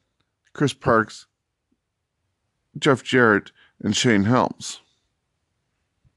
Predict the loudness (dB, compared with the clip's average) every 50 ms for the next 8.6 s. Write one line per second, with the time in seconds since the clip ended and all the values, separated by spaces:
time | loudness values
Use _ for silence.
0 | _ _ _ _ 0 0 0 0 0 -2 -2 0 2 2 4 4 2 2 2 2
1 | 2 2 2 0 0 -2 0 -2 -2 0 0 -2 -2 -2 -4 -6 -2 0 2 2
2 | 2 0 -2 -6 -4 -2 -2 -2 -2 -2 -2 -4 -2 -2 0 0 2 2 2 2
3 | 0 0 -2 -2 -2 -2 -2 -2 0 0 0 0 -2 -2 -2 -4 -2 -2 -2 -2
4 | -2 -2 -4 -6 -8 -10 -6 -4 -2 -2 -2 -4 -4 -4 -4 -4 -2 -2 -2 -2
5 | 0 0 0 -2 -2 -4 -8 -20 -20 -20 -20 -20 -20 -20 _ _ _ _ _ _
6 | _ _ _ _ _ _ _ -4 -2 0 2 0 0 0 -2 -4 -2 -2 -2 -4
7 | -4 -6 _ _ _ _ _ -8 -8 -6 -4 -2 -2 -2 -2 0 2 2 4 4
8 | 2 2 0 0 0 2 2 2 0 0 -2 -4